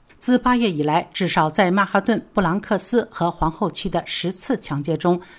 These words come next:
偷走了近七千美元的现金和超过十万美元的珠宝。据称，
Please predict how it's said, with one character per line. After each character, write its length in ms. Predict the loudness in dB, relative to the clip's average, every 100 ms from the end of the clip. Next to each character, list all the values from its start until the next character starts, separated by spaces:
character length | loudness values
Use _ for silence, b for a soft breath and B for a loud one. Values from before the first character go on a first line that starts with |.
| _
偷 180 | -2 0
走 180 | 0 0
了 140 | 0 0
近 280 | 0 0 0
七 160 | -2
千 200 | 2 2
美 120 | 2
元 160 | 2 0
的 60 | 0
现 240 | 0 0
金 260 | 2 0 -2 _ _
和 200 | 0 0
超 200 | 2 2
过 200 | 4 2 0
十 200 | -4 0
万 140 | 0 0
美 160 | 0
元 200 | 0 0
的 100 | 0
珠 200 | -2 -2
宝。 400 | 0 0 0 -4 -10 _ _ _ _ -4
据 140 | -2
称， 300 | 2 0